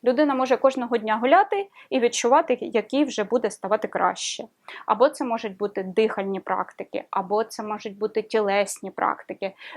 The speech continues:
Тобто, е, читання є терапевтичним, ведення щоденника є терапевтичним. Я знаю людей, мої друзі вже написали щоденники війни, і це є надзвичайно терапевтичне. Я про щоденник також кажу.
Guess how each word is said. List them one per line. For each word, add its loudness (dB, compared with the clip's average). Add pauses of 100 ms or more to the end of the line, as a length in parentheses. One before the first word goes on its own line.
Тобто, 4
е, -2 (320)
читання 2
є -2
терапевтичним, -4
ведення 2
щоденника 2
є 2
терапевтичним. -2
Я 0
знаю 2
людей, 4
мої 0
друзі 4
вже 2 (340)
написали 2
щоденники 0
війни, 4
і -6
це -2
є 4
надзвичайно 2
терапевтичне. 0
Я 2
про -2
щоденник 2
також 2
кажу. -2